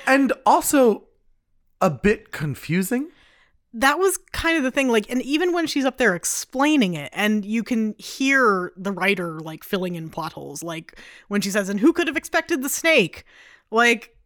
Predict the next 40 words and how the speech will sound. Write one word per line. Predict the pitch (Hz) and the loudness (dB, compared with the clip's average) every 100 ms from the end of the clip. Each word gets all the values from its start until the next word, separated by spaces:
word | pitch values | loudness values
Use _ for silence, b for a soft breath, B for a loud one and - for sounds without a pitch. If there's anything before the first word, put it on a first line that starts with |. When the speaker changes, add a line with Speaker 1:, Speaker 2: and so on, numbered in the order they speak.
| _ _ _ _ _ _ _ _ _ _ _ - | _ _ _ _ _ _ _ _ _ _ _ 4
Speaker 2:
okay, | 269 - 285 220 190 202 247 247 _ _ | 4 4 2 2 2 2 2 -4 _ _
but, | 208 196 262 254 | -8 0 2 2
like, | 311 302 339 | 2 4 4
Speaker 1:
'Cause | 233 226 | 4 6
Speaker 2:
I | 220 | 6
Speaker 1:
it | |
Speaker 2:
was | 214 | 6
Speaker 1:
felt | 208 240 | 6 6
like | 226 | 4
Speaker 2:
like | |
Speaker 1:
it | 202 | 4
was | 180 | 2
supposed | - 165 151 | 2 -2 0
to | 147 | 2
be | |
a | 147 | 0
trap. | - 202 160 101 254 | 2 2 2 2 4
Speaker 2:
Yeah, | 269 240 | 4 4
'cause | 254 | 2
it | 247 | 0
kind | 277 294 | 0 0
of | 277 | 0
felt | 277 | 0
like | 262 240 | 2 0
the | 233 | -2
snake | 240 233 | 0 0
was | 226 | -2
supposed | 214 220 208 | -4 -2 -2
to | 202 | -2
fucking | 220 196 190 | -2 0 -2
be | 214 | -2
there. | 185 156 139 b b | -2 -4 -8 b b
Speaker 1:
Yeah. | 156 131 - | 0 2 0
Speaker 2:
So, | - 247 240 | 0 2 4
like, | 233 233 220 _ _ _ _ _ _ _ _ _ _ _ _ _ _ - | 4 2 0 _ _ _ _ _ _ _ _ _ _ _ _ _ _ -16
y-, | 240 | -14
when | - 269 269 262 | 0 2 4 2
you | 254 | 2
can | 269 240 | 0 0
hear | 202 - 277 233 208 196 180 175 | 0 2 4 6 4 4 0 -6